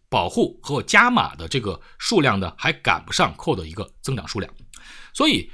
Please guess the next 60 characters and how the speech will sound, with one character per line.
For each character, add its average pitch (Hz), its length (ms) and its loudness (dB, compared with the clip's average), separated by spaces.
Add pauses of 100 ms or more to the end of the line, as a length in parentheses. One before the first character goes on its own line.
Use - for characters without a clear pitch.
(100)
基 - 140 0
于 277 140 4
此 285 240 2
呢， 90 200 -2 (260)
我 113 100 2
认 208 80 6
为 226 100 6
现 233 280 2
在 220 180 2
啊， 82 120 -8
其 - 140 -2
实 190 120 2
市 196 180 0
场 - 280 -4
对 151 180 2
于 139 260 2
整 160 300 -2
体 82 340 -6 (720)
呃， 95 220 -6
这 226 140 0
个 143 120 0
走 - 300 -2
势 - 180 0
啊， 101 140 2 (280)
是 - 140 0
存 - 220 4
在 135 180 4
比 - 180 -12
较 135 220 0
大 - 260 0
的 85 80 -10
一 85 80 -10
个 95 100 -8
分 202 200 0
歧 - 180 0
的。 - 100 -14 (320)
很 123 140 -2
多 247 140 2
的 226 100 2
散 - 160 0
户 120 80 -2
朋 113 140 -2
友 123 80 -4
我 82 60 -8
知 - 100 -6
道 110 140 -2
都 202 220 0
是 104 160 -2
在 101 200 2
积 - 160 -6
极 135 120 -6
的 95 100 -6
做 117 220 -2
空、 123 300 -6
看 - 240 -6
空 104 220 -8
啊。 98 200 -6 (520)
好， - 260 0 (260)
那 254 80 6
么 240 300 4